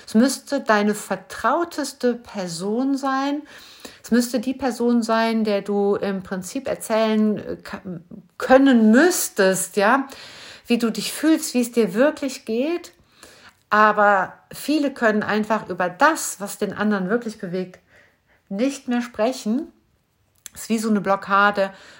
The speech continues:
weil sich dann automatisch immer der andere in der Bedrulle fühlt.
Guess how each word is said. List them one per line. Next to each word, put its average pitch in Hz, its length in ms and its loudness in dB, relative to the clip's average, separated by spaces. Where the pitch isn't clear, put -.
weil 180 200 0
sich 185 140 -8
dann 175 180 -4
automatisch 175 760 -6
immer 170 180 -6
der 160 200 -8
andere 185 460 -2
in 170 160 -6
der 170 100 0
Bedrulle 160 500 -6
fühlt. 143 500 -14